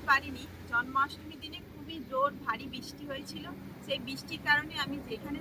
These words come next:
রান্না করি বন্ধুরা, সেই জায়গাটা এক হাঁটু জল হয়ে গেছে। আর সেই জলটা কবে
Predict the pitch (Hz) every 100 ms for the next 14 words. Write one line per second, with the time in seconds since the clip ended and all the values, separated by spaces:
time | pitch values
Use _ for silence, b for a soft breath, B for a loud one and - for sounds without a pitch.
0 | 262 220 - 262 277 294 262 262 247 240
1 | 247 - - - - - 277 262 240 247
2 | 277 330 254 240 254 262 - - - 226
3 | 247 294 226 208 180 180 - - - 233
4 | - 269 262 247 240 208 208 214 -